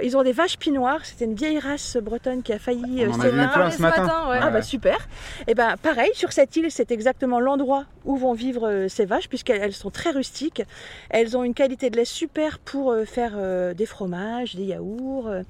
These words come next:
Speaker 2: On a
Speaker 1: et
Speaker 2: acheté
Speaker 1: des
Speaker 2: de l'atome
Speaker 1: glaces.
Speaker 2: ce matin, on a
Speaker 3: Mm.
Speaker 2: acheté de l'atome.
Speaker 1: Et ben voilà.
Speaker 2: Ouais, délicieux.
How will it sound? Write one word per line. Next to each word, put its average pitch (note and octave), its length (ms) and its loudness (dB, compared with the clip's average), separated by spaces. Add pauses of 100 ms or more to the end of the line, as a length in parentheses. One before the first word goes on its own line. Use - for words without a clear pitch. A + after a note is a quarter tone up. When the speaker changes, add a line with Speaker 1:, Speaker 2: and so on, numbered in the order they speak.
(440)
Speaker 2:
On - 40 -14
a - 60 0
Speaker 1:
et A3+ 80 6
Speaker 2:
acheté A3+ 60 2
Speaker 1:
des G#3+ 120 4
Speaker 2:
de - 80 0
l'atome - 180 2
Speaker 1:
glaces. A3 140 -2
Speaker 2:
ce - 60 -6
matin, C#3 420 -2
on F#2+ 60 0
a F#2 80 -2
Speaker 3:
Mm. - 20 -2
Speaker 2:
acheté B2+ 220 -2
de - 40 -2
l'atome. C#3 300 0
Speaker 1:
Et C3 60 0
ben G#3+ 160 4
voilà. D#3+ 500 -2
Speaker 2:
Ouais, F#2+ 60 -10
délicieux. A2 400 -6